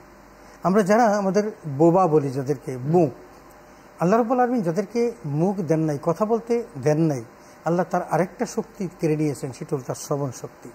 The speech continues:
বোবার কিন্তু একই সাথে দুইটা জিনিস আল্লাহ কেড়ে নেন, একটা হলো শ্রবণ শক্তি আর একটা হলো বাক শক্তি। কারণ তিনি যদি শুনতে পারতেন অন্যের কথা, তিনিও মনে করেন বোধহয় আমরা তার মতোই এরকম হাত পা নাড়ছি, মুখে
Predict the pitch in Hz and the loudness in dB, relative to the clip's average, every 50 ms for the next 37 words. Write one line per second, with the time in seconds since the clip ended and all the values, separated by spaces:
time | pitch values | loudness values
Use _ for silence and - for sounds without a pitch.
0 | - - - - - - - - - - - 147 165 175 190 214 220 214 - 220 | -20 -20 -20 -20 -20 -20 -20 -20 -20 -10 -2 2 4 4 4 4 2 0 -2 -4
1 | 208 - 226 226 - - 165 - - 208 - - 180 - 220 214 214 - - - | -4 -4 -4 -6 -4 -4 -2 0 0 -2 -2 -4 -6 -4 -4 -6 -6 -6 -10 -8
2 | 135 135 190 214 - 226 202 185 180 170 - 160 147 143 147 - - 147 147 147 | -4 -2 0 0 2 0 0 0 -4 -6 -6 -6 -6 -6 -6 -4 -4 -4 -2 -4
3 | 139 131 147 - 151 - - 196 208 233 269 277 269 - - - - - - - | -4 -6 -8 -10 -10 -8 -4 -2 0 0 0 -2 -4 -10 -20 -20 -20 -20 -20 -18
4 | - - 185 170 196 240 233 - - 247 - - - 285 277 269 - 165 147 - | -4 0 2 4 4 4 4 2 0 -2 -4 -2 -4 -6 -6 -4 -6 -6 -6 -4
5 | - 220 262 285 277 - - - 151 143 160 147 - - - - 156 - - - | -2 0 0 0 0 -4 -8 -8 -2 0 0 0 0 -2 -6 -6 -6 -6 -10 -14
6 | - 139 120 - 123 127 127 117 - - - - - 185 208 220 208 196 185 - | -16 -14 -14 -14 -14 -16 -16 -18 -20 -20 -18 -4 0 2 4 4 4 2 0 -2
7 | - 208 208 247 226 254 226 214 233 - - - 302 349 359 330 320 254 - - | 0 2 2 4 2 2 0 0 -2 -2 2 4 6 6 8 6 4 2 2 2
8 | 170 147 - - 190 170 - 185 190 202 208 208 196 165 160 - 147 - - 127 | 0 0 -2 -4 -6 -4 0 2 4 4 6 6 4 4 2 0 -2 -2 -4 -6
9 | 110 - - - - - - - - 226 240 277 302 277 254 247 240 233 - 233 | -6 -8 -12 -20 -20 -20 -4 2 4 6 8 8 8 8 8 6 6 4 4 2
10 | 220 226 214 185 190 175 214 233 254 254 - - - - - - - - - - | 2 2 2 2 2 4 4 4 4 2 -2 -10 -18 -20 -20 -20 -20 -10 -2 0
11 | 165 185 202 214 226 247 269 277 269 - 185 175 175 185 185 185 - 247 233 214 | 2 4 6 6 6 4 4 2 2 2 2 4 4 4 4 4 4 4 4 6
12 | 190 190 185 - 196 196 180 - - - - - - 175 175 - - - - 175 | 4 4 2 0 -4 -6 -6 -10 -16 -20 -18 -4 -2 -2 -2 -2 -4 -2 0 2
13 | 165 156 156 - - - 160 151 160 160 - 165 | 2 2 0 0 -2 -2 0 2 0 0 0 -2